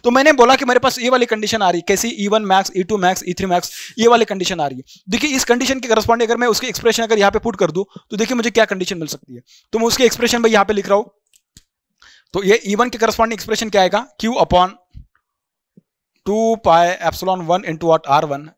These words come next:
this is greater than what, Q upon two pi epsilon two into what, R, आर वन and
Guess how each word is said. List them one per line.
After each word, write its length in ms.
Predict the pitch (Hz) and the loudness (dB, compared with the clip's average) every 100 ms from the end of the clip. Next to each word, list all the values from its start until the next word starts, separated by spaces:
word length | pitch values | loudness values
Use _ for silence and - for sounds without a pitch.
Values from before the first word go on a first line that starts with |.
| 147 | -14
this 220 | 156 180 | -10 -8
is 100 | 156 | -4
greater 240 | 165 180 | -4 0
than 160 | 180 165 | 0 2
what, 160 | 180 - - - - - _ | 0 0 -12 -12 -16 -20 _
Q 200 | - 247 254 165 | 0 2 2 2
upon 340 | 170 170 170 - _ _ _ _ _ _ _ _ - | 4 2 2 -8 _ _ _ _ _ _ _ _ -6
two 200 | 220 226 220 | -2 -2 0
pi 160 | - 165 175 - 165 | 4 4 4 -2 -4
epsilon 400 | - 190 196 185 | -4 -2 -2 -2
two 120 | 214 220 | -6 -6
into 280 | 165 170 165 | -8 0 2
what, 180 | 165 147 151 | 2 2 -2
R, 40 | 156 _ _ _ | -2 _ _ _
आर 220 | 147 156 | 0 0
वन 240 | 165 139 156 - | 0 -4 -8 -18
and 220 | 139 139 | -18 -18